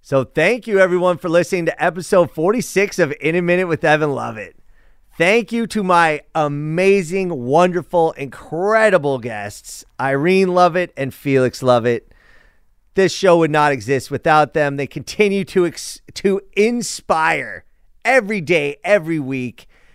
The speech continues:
And I really hope you enjoyed their, their guest appearances. Maybe we have them back. Give me some feedback on that. Let me know what you think.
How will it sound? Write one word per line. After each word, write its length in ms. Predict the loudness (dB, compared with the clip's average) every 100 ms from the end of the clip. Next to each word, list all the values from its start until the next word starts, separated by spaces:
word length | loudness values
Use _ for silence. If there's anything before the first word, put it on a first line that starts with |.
| _
And 80 | -6
I 60 | -4
really 380 | 2 4 4 2
hope 220 | 0 -2
you 140 | -4
enjoyed 580 | -4 -4 2 4 4 2
their, 280 | 0 0 -4
their 360 | -4 -2 -2
guest 440 | -6 0 0 0 -6
appearances. 720 | -8 -8 -8 -10 -8 -8 -6
Maybe 320 | -2 0 0
we 160 | 0 0
have 180 | 0 -2
them 140 | -6
back. 380 | -4 -4 -4 -4
Give 180 | 0 0
me 80 |
some 200 | 0 -4
feedback 640 | -6 -6 -6 -4 -2 -2 -6
on 160 | -8
that. 240 | -8 -10 -4
Let 140 | -2
me 80 | 0
know 160 | 2
what 120 | 0 -2
you 120 | -8
think. 380 | -10 -10 -10